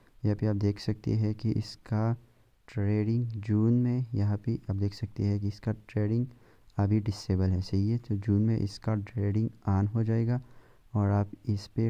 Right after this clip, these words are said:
ट्रेडिंग भी कर सकते हैं, सही है। तो आपने क्या करना है, आपने डेली इस यहाँ पे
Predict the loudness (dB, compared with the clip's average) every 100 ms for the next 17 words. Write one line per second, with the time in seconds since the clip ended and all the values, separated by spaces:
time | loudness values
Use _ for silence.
0 | -2 -2 2 4 2 2 0 -2 -2 -2
1 | -2 -4 -8 -6 -4 -2 0 -4 -4 -2
2 | -2 -6 -16 -20 -8 -2 0 0 0 0
3 | 0 2 2 2 0 -2 -2 0 -2 -2
4 | -2 0 2 2 0 -2 -6 -2 0 0
5 | 0 -6